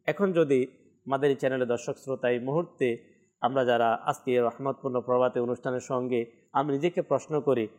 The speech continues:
যে এখন আমার হাতে সময়, আ-, এখন আমার ইন্তেকাল হয় নাই, আমি এখনো জীবিত, আল্লাহ তাআলা আমাকে সময় দিয়েছে,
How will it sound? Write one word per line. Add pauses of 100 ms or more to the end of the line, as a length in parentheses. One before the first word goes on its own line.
(280)
যে
এখন
আমার
হাতে
সময়, (1300)
আ-,
এখন
আমার
ইন্তেকাল
হয়
নাই, (140)
আমি
এখনো
জীবিত, (380)
আল্লাহ
তাআলা
আমাকে
সময়
দিয়েছে,